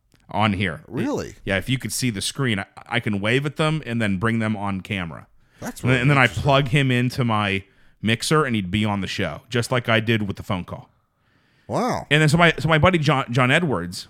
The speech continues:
Speaker 1: we, he co-hosted remotely,
Speaker 2: Uh-huh.
Speaker 1: and then he ended up starting his, his, his own show. And I've talked about that, how I think the greatest thing that T M P S has ever done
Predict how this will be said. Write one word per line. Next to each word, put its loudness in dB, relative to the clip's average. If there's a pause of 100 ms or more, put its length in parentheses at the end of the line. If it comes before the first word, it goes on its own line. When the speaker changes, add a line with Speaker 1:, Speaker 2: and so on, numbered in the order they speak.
Speaker 1:
we, 0
he 2
co-hosted 4
remotely, 2 (260)
Speaker 2:
Uh-huh. -4 (240)
Speaker 1:
and 6
then 4
he 4
ended 2
up 2
starting 2
his, 0
his, 0
his 0
own 2
show. -2 (880)
And 0
I've 0
talked 4
about 4
that, 4
how 2
I 2
think -2 (380)
the -2
greatest 2
thing 2
that 0
T 0
M 0
P 6
S 0
has -2
ever 0
done -2